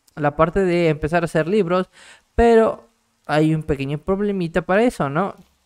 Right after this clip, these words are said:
¿Cómo se hace un libro? Pues los libros necesitan un poco de piel. ¿Y qué animal te da piel, no? Las vaquitas. Uy, dame un segundito,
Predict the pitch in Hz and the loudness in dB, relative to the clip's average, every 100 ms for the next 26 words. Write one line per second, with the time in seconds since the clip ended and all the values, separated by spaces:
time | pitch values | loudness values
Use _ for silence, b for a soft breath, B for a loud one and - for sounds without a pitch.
0 | _ _ 185 202 196 - 180 180 185 180 | _ _ -4 -2 -2 0 0 2 -2 -2
1 | 151 143 139 131 127 175 208 196 - b | -2 -2 -2 -2 -4 -2 -2 -2 -12 b
2 | b - 165 175 190 180 170 165 147 147 | b -2 0 4 4 4 2 0 -4 -4
3 | 180 165 175 165 151 147 147 - 185 185 | -6 -2 0 2 4 4 2 -2 -8 -4
4 | 185 170 147 143 208 180 156 180 b b | -2 0 0 0 0 2 2 -2 b b
5 | _ _ - 165 175 165 190 170 160 170 | _ _ -4 0 0 -2 -4 -2 -2 -2
6 | 151 151 - 135 135 - 240 185 135 160 | -2 -2 -2 -2 -2 -2 0 0 -2 -4
7 | 220 - b b - 147 143 147 147 170 | -6 -8 b b -4 -2 0 -2 -2 -4
8 | 143 143 147 131 135 135 131 147 147 180 | -2 -2 -4 -4 -8 -8 -6 -6 -6 -8
9 | 214 - 220 214 | -6 -2 -2 -2